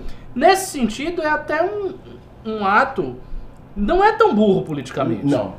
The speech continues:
Speaker 1: Porque ele transfere mesmo a responsabilidade pro governo e, e, em grande medida, a responsabilidade é dos estados mesmo. Porque o, o imposto que torna o combustível tão caro é o I C M S, que é recolhido pelo estado, que vai pra arrecadação do estado. Então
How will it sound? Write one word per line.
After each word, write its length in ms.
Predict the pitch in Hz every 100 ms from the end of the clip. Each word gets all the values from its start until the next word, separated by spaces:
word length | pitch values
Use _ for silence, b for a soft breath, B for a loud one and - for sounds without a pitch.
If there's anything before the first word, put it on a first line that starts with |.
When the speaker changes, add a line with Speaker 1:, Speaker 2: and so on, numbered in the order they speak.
| -
Speaker 1:
Porque 200 | 160 220
ele 140 | 220
transfere 640 | 214 240 226 - 233 339 381
mesmo 240 | 202 180
a 40 |
responsabilidade 720 | 160 165 156 151 139 135 135
pro 100 | -
governo 320 | 226 320 392 -
e, 240 | 453 427 359
e, 140 | 349
em 40 |
grande 260 | 339 311 302
medida, 280 | 349 320 440 440
a 120 | - 247
responsabilidade 680 | 247 254 247 - 277 349
é 160 | 330 480
dos 140 | 254
estados 400 | 180 - 147 -
mesmo. 240 | 123 95 -
Porque 240 | 165 220
o, 180 | 240 233
o 60 | 247
imposto 420 | 247 170 156 -
que 60 |
torna 340 | 196 185 156 156
o 40 |
combustível 440 | - 175 151 147 -
tão 140 | 233
caro 260 | 240 254 349
é 60 |
o 60 | 403
I 80 | 427
C 120 | 440
M 120 | -
S, 240 | 269 254 -
que 80 |
é 60 | -
recolhido 320 | 170 185 185
pelo 100 | 285
estado, 400 | - - 220 170 B B -
que 100 | 165
vai 160 | 160 160
pra 100 | 185
arrecadação 480 | 208 226 226 226
do 60 | -
estado. 340 | - 339 175 - - - -
Então 220 | 294